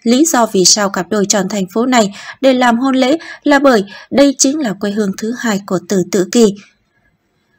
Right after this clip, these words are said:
Đám cưới tiêu tốn của gia đình họ Lý số tiền lên đến bảy trăm triệu tệ, tương đương gần hai nghìn năm trăm tỷ đồng.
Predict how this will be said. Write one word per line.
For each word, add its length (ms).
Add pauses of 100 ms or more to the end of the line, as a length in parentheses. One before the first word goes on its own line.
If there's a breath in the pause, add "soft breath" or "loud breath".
(180)
Đám 280
cưới 280
tiêu 160
tốn 320
của 120
gia 200
đình 160
họ 160
Lý 180
số 240
tiền 300
lên 160
đến 220
bảy 240
trăm 180 (180)
triệu 180 (100)
tệ, 180 (340 loud breath)
tương 200
đương 200
gần 180
hai 220
nghìn 260
năm 240
trăm 260
tỷ 140
đồng. 200